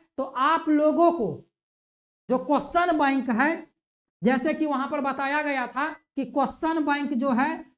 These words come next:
इसलिए क्वेश्चन बैंक को थोड़ा सा यहाँ पर क्या किया जा रहा है, क्वेश्चन बैंक जो बना के बाजार में जो उपलब्ध हो जाता है, शायद उसमें कुछ बड़ा बदलाव आप लोगों को देखने को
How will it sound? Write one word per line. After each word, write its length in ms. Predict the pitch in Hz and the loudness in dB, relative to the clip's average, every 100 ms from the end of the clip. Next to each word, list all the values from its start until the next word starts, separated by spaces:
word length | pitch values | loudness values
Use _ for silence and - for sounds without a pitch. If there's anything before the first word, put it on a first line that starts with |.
| - | -2
इसलिए 540 | 254 262 294 320 320 | 0 2 2 2 0
क्वेश्चन 600 | 311 - 269 254 - 302 285 | -2 -6 -2 -2 0 0 0
बैंक 220 | 285 277 | 0 -2
को 100 | 294 | -2
थोड़ा 420 | 269 - 285 302 | -4 -2 0 0
सा 160 | 311 285 | -2 -2
यहाँ 300 | 285 254 294 | 0 2 0
पर 280 | 254 269 277 | 0 -2 -2
क्या 540 | - _ _ - 277 | -4 _ _ -2 -2
किया 240 | 294 302 277 | 0 -2 -2
जा 160 | 269 262 | -2 -2
रहा 120 | 247 | -2
है, 120 | 277 | -4
क्वेश्चन 460 | 285 254 - 302 294 | -4 -6 -4 -2 0
बैंक 200 | 277 269 | 0 -2
जो 100 | 269 | -2
बना 260 | 254 262 269 | -2 -4 -4
के 180 | 269 262 - _ | -4 -6 -10 _
बाजार 400 | 190 226 262 294 | -2 0 2 0
में 140 | 311 294 | 0 0
जो 80 | 277 | 0
उपलब्ध 320 | 269 269 233 | 0 -2 -2
हो 220 | 180 262 | 2 4
जाता 340 | 311 269 - 226 | 4 0 -4 -4
है, 180 | 240 311 _ - | -4 -4 _ -20
शायद 520 | - 285 277 302 311 | -6 0 2 2 0
उसमें 480 | 311 285 285 330 339 | -2 -2 0 0 0
कुछ 220 | 330 - | -2 -4
बड़ा 380 | 254 269 277 285 302 - _ - | -2 -2 0 -2 -2 -10 _ -6
बदलाव 400 | 190 262 285 311 | -2 0 2 2
आप 240 | 302 269 269 | 2 0 0
लोगों 260 | 269 262 277 | 0 0 0
को 180 | 277 269 | 0 0
देखने 420 | 262 262 277 294 | 0 -2 -2 -2
को 400 | 294 285 302 - | 0 0 -2 -6